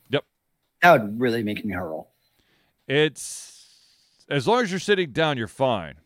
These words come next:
Speaker 1: I've learned that I get a little unsteady when there's a little bit too much action if I'm standing.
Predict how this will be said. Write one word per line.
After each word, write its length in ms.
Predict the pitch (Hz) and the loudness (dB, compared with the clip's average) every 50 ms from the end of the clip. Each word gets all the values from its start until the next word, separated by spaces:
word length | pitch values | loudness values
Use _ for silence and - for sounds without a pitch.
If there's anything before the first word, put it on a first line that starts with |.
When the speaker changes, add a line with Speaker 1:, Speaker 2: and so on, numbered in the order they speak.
| _ _ _ _ _ _ _ _ _ _ _ _ _ _ _ | _ _ _ _ _ _ _ _ _ _ _ _ _ _ _
Speaker 1:
I've 180 | - 120 120 92 | 0 0 0 0
learned 420 | 131 170 175 180 180 170 147 104 | 2 2 4 4 2 0 -4 -2
that 280 | 98 143 143 135 123 - _ | 0 2 2 2 2 -2 _
I 180 | 131 127 135 | -2 -2 -2
get 200 | 135 101 139 151 | -2 -2 -2 -2
a 60 | 139 135 | -2 0
little 300 | 135 151 156 151 143 135 | 0 2 2 0 0 -2
unsteady 720 | 143 139 131 - - - - 147 139 127 123 120 120 123 | -4 -6 -6 -8 -8 0 2 4 4 4 4 0 -2 -4
when 300 | 123 113 113 113 117 113 | -6 -4 -4 -4 -2 -2
there's 240 | 113 113 113 110 92 | -2 -2 -2 -2 -2
a 60 | 113 | -2
little 260 | 123 123 117 117 113 | 0 0 0 0 0
bit 420 | 104 90 - 98 117 123 120 - - | -4 -6 -8 -6 -6 -6 -6 -8 -12
too 220 | - - 135 135 | -6 -4 -4 -2
much 260 | 123 120 120 110 - | 0 0 0 0 -2
action 440 | - 135 120 117 117 - - 117 107 | -4 -4 -2 -2 -2 -4 -6 -8 -8
if 80 | 95 101 | -8 -8
I'm 100 | 98 87 | -10 -10
standing. 400 | - - 101 87 82 - - | -10 -10 -12 -12 -12 -16 -20